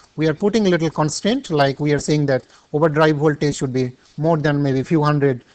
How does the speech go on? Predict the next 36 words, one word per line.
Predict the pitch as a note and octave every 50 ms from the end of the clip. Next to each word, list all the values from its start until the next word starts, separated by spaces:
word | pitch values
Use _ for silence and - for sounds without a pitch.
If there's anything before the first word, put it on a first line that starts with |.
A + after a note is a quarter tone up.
| _ -
millivolts. | D3 F3 G3 G#3 F3+ A3 A#3+ C#4 - - - _ _ - - - - - - -
And | D#3+ D3+ D3+ D3+ D#3+ - -
if | F#3+ F3+ D#3+
you | G#3+ G#3
look | F#3+ F3 F#3+ G3 B3 B3
into, | - C4 A#3+ - A#3 A3
say, | - - F#3+
this | E3+ E3 C4 B3+ -
constraint, | - F#3+ E3 D3+ - - F#3+ D#3+ C#3+ B2+ B2+ - _ _ _ _ _ -
it | D#3 -
can | - F#3 E3 D#3+ D#3+
be | D3 D3+ D3
rearranged | C3+ D3 D#3+ F3 F3+ F3+ F#3 F#3+ F3+ D3+ D#3+
in | F3+ D3 C#3
this | C#3 C3+ -
form. | - - D#3+ C3+ C#3 - - - - - _ _ -
And | D#3 D#3+
we | F3 G3+ G3 G3+ G#3+
know | G#3 A3 A3+ G#3+
that | E3+ E3+ D#3 D3+ D3+ - _ _ _ -
this | C3+ B2 D3 C#3 -
V | B2+ B2 D3 F#3+ G#3 A3 A3 F#3+
G | E3 E3+ E3+ D3+
S, | D3 E3+ D#3+ - - -
it | C#3+ C3
is | C#3+ C3+ C3 A#2+ - _ _ _ _ _ _ -
in | C#3 C3 B2+ C#3+ -
a | D3+ D#3
polynomial | D#3+ - - F3+ F#3+ - G#3+ G3 G3+ G3+ G3+ G3+ G3
form. | - - G3 G#3 C4+ - - _ _ _ _ _ _ _
So | - - - F#3
some | F#3 - - A3 A#3 A3
constant | - G#3 F#3 F#3 E3+ - - F#3+ F3+ E3
divided | D3+ E3+ D#3 E3+ F3+ F#3 G#3 F#3+
by | F#3 F3+
polynomial, | D#3 - D3 C#3 - D3+ C#3+ C#3 C#3 C#3+ C3+ C3+